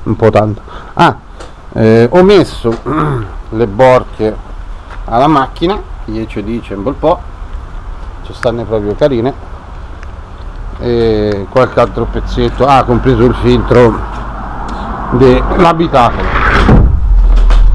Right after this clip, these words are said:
Quindi, tu fai, ti diverti? Si diverte col cambio? Provi le marce?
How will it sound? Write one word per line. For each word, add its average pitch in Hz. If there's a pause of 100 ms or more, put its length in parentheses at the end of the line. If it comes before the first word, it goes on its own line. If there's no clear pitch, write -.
(380)
Quindi, 147 (880)
tu 180
fai, 113 (200)
ti 123
diverti? 147 (880)
Si 127
diverte 151
col 160
cambio? 110 (2750)
Provi 113
le 113
marce? 117